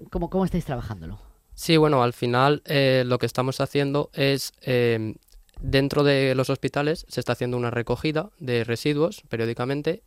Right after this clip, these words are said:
Speaker 2: y a partir de esos residuos se está haciendo un estudio para valorar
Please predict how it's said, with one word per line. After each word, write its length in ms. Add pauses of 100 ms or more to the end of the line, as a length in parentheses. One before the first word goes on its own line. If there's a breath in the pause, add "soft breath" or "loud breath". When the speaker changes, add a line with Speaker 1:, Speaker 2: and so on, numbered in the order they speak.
Speaker 2:
y 300
a 100
partir 240
de 60
esos 140
residuos 400
se 60
está 120
haciendo 160
un 80
estudio 400
para 180
valorar 420